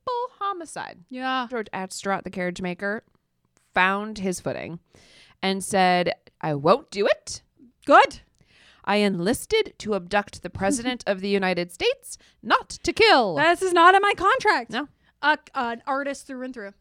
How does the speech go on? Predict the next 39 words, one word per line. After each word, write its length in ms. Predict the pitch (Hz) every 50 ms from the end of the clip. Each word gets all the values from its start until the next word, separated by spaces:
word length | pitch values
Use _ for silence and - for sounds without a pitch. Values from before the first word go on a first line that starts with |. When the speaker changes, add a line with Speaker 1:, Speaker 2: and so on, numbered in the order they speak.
| _ _ _
Speaker 1:
This 160 | - 196 180 190
is 100 | 185 175
beyond 340 | 170 185 185 180 180 175
the 60 | 175 175
scope. 340 | - - 131 127 113 - _ _ _ _ -
Speaker 2:
Beyond 200 | 262 247 247 247
the 40 | 247
scope 220 | - - 240 226
of 40 | 247
Speaker 1:
Yep. 100 | 269 262
Speaker 2:
my 40 | 269
work. 240 | 240 214 202 _ _ _ _ _
Speaker 1:
So 260 | - - 226 214 190
eventually, 600 | 233 226 254 311 302 - 269 240 226 220 220 208 -
he 120 | 214 220
had 100 | 233 220
eventually 400 | 220 233 269 277 - - 302 269
agreed 280 | 226 196 190 185 175 175
to 80 | - 185
help, 320 | 170 156 143 147 - - -
but 160 | - 202 - -
fifteen 400 | - 226 226 - - 269 247 226
minutes 320 | 220 220 220 220 - -
before 320 | - - 202 - 196 196 196
the 100 | 196 196
appointed 400 | 185 - 185 170 160 156 151 170
moment, 400 | 196 208 208 202 202 196 196 - _ _ _ _ _ _
seated 340 | - - - 233 208 247 240
at 100 | 247 240
the 60 | 214
bar 220 | 190 190 175 175
of 80 | 175 165
the 80 | 160 147
Kirkwood 360 | - 165 160 156 190 180 175
House, 440 | 170 143 135 131 139 143 - - - _ _ _
he 140 | - - 196
changed 340 | - - 165 160 160 - -
his 140 | 226 208 -
mind, 400 | 180 160 160 156 151 156 160